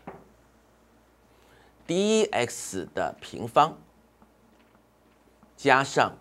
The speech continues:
括弧D Y的平方，这两个的话呢是平方和开根号，相当于是斜边。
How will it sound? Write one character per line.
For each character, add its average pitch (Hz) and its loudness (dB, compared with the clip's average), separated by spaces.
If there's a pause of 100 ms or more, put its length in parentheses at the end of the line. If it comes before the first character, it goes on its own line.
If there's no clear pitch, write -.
(120)
括 117 4
弧 87 -2 (560)
D 180 -2
Y 139 4
的 - -4
平 - -14
方， 107 -2 (1900)
这 214 6
两 131 6
个 113 -2
的 135 6
话 131 8
呢 101 -2
是 - -4 (300)
平 165 0
方 190 4
和 113 0 (100)
开 127 2
根 131 2
号， 131 0 (160)
相 151 4
当 139 4
于 92 -2
是 110 -8
斜 76 -8
边。 127 0